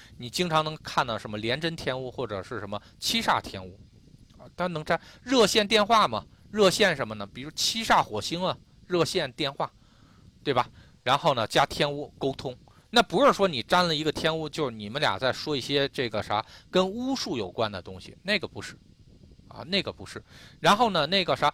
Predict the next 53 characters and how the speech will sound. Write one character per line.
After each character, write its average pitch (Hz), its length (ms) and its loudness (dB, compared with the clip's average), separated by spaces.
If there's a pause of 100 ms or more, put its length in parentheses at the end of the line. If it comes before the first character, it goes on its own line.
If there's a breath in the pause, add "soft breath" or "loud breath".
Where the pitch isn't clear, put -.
(280 loud breath)
所 247 220 6
以 269 40 6
呢， 165 120 6
封 254 340 -2
号 165 280 4
天 202 440 2
巫 202 220 -6 (420)
啊， 101 200 -4
封 196 280 -8
号 143 220 2
天 156 340 -4
巫， 147 220 -14 (300 loud breath)
然 135 120 4
后 156 140 0 (160)
都 254 180 0
代 185 220 4
表 101 160 -4
的 92 80 -12
是 107 180 -6
什 107 120 -12
么？ 101 160 -10
传 117 280 0
递 170 160 -10
信 139 240 -8
息 - 240 -12 (460 soft breath)
啊。 120 140 2
紫 139 380 -2
微 220 180 4
加 202 320 4
封 - 340 -6
号 190 160 4
加 156 180 0
天 190 240 -2
巫， 185 160 -6 (300 loud breath)
在 233 160 6
绝 190 260 4
大 240 220 6
多 262 260 0
数 180 300 -4 (320 loud breath)
正 320 260 4
常 135 300 -2
人 120 180 2
们 139 160 -4
生 196 320 -2
活 110 240 -2
中 113 220 -8 (320 soft breath)
代 170 180 6
表 98 220 -4
的 101 100 -10
是 - 160 -6
什 98 120 -10
么 92 80 -18
呢？ 95 120 -14